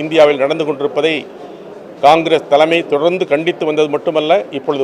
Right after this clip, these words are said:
உண்மையையும் வெளிக்கொண்டு வந்திருக்கிறார் தலைவர் ராகுல் காந்தி. ஆகவே, தலைவர் ராகுல் காந்தியுடைய தலைமையில் காங்கிரஸ் கட்சி தொடர்ந்து மக்களுக்கான கட்சியாக, மக்களுக்கான திட்டங்களாக கொண்டு வருவதற்கு நாங்கள் முயற்சி எடுப்போம்.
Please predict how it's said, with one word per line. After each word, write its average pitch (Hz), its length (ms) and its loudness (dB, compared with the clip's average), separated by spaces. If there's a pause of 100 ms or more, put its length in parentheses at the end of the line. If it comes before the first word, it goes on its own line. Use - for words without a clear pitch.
உண்மையையும் 170 460 2
வெளிக்கொண்டு 156 340 -4
வந்திருக்கிறார் 143 420 2
தலைவர் 139 260 4
ராகுல் 135 300 4
காந்தி. 120 260 0 (560)
ஆகவே, 139 240 4 (100)
தலைவர் 131 280 6
ராகுல் 165 320 4
காந்தியுடைய 147 400 0 (100)
தலைமையில் 160 380 2 (100)
காங்கிரஸ் 151 400 2
கட்சி 143 280 -10
தொடர்ந்து 160 380 0 (920)
மக்களுக்கான 170 640 6 (140)
கட்சியாக, 160 600 4
மக்களுக்கான 170 440 2 (100)
திட்டங்களாக 147 640 4
கொண்டு 156 160 -2
வருவதற்கு 156 400 0
நாங்கள் 131 220 -2
முயற்சி 160 280 -2
எடுப்போம். 127 420 0